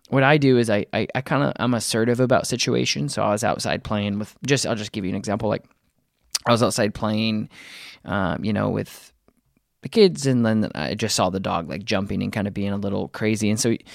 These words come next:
I learned this from Forrest, my friend Forrest Mickey. He's very assertive about situations. He,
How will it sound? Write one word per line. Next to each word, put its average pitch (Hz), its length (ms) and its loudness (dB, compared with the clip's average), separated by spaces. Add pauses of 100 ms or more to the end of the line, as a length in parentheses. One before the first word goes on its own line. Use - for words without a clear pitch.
(180)
I 113 80 2
learned 160 220 8
this 143 120 4
from 110 120 0
Forrest, - 560 -2
my 98 100 -2
friend 101 220 -4
Forrest - 300 -4
Mickey. - 260 -6
He's 110 200 -6
very 113 220 4
assertive 107 420 0
about 104 220 -4
situations. 110 840 -6 (400)
He, 120 260 -2